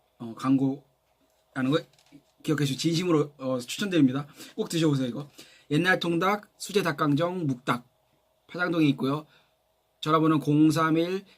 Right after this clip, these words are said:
이공칠 삼육공공. 너무 먼 곳에 계시면은 주문하기 좀 어려워요. 그 양해해 주시고, 수원 분들, 자-, 장안구 사시는 분들 추천드립니다. 자, 오늘 이제 남은 거 먹겠습니다. 빨리 다 식었겠다.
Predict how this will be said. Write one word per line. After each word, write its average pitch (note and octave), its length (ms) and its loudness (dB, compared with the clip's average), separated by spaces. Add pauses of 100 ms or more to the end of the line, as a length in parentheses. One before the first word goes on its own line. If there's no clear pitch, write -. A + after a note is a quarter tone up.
이공칠 D3+ 680 2 (180)
삼육공공. C#3+ 800 -2 (600)
너무 E3+ 280 2
먼 D3+ 80 4
곳에 D#3 200 2
계시면은 C3+ 640 2 (140)
주문하기 C3+ 380 0
좀 A2 120 -8
어려워요. G#2+ 420 -12 (760)
그 A#2+ 80 -8
양해해 A#2+ 240 -2
주시고, A2+ 360 -10
수원 F3+ 280 -6
분들, D3 340 0 (360)
자-, C3 200 -4
장안구 C#3 340 4
사시는 C#3 260 4
분들 B2 260 -4 (140)
추천드립니다. C3 600 -2 (760)
자, - 100 -14
오늘 B2 360 -6 (380)
이제 - 80 -10
남은 C3+ 220 4
거 C3+ 80 4
먹겠습니다. C3+ 720 -2 (180)
빨리 E3 160 -6
다 C#3+ 100 -6
식었겠다. - 560 -8